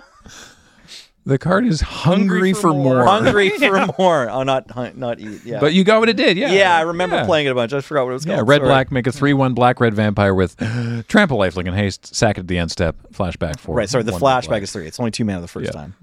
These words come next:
Speaker 1: Nice.
Speaker 2: <laughs> Apologies to audio-only <laughs> listeners for, uh,
Speaker 3: Yeah,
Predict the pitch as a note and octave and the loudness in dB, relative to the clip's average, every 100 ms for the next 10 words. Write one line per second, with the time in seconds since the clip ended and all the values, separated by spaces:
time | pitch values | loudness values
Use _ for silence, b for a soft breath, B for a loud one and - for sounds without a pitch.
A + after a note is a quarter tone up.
0 | B2+ G#2 D#2 D2+ - - - - - D#3+ | -8 -6 -6 -8 -14 -18 -14 -10 -2 0
1 | D3+ D3+ D#3 D#3+ D#3 C#3+ E3+ F#3 F3 E3+ | 2 0 0 -2 -2 0 0 2 2 2
2 | D#3 F#3+ F#3 F3+ E3+ D3 E3+ - F#3+ C#3+ | 2 2 2 0 0 0 0 0 -4 -6
3 | - F#3 - A3+ F#3+ E3 D3 C#3+ C3+ A2+ | -6 -6 -4 -6 -6 -6 -8 -6 -2 0
4 | G#2 | -2